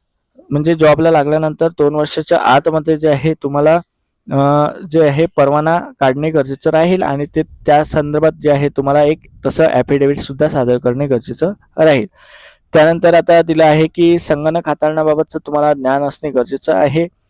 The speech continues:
पोलीस शिपाईच्या पदावरील नियुक्तीसाठी आवेदन अर्ज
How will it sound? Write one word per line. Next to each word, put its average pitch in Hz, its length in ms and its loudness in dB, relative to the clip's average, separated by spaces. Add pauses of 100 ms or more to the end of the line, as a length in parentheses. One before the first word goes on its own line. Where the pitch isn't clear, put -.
(1120)
पोलीस 165 260 2
शिपाईच्या 160 460 0
पदावरील 156 500 0
नियुक्तीसाठी 147 880 -4
आवेदन 156 560 0
अर्ज 139 380 -2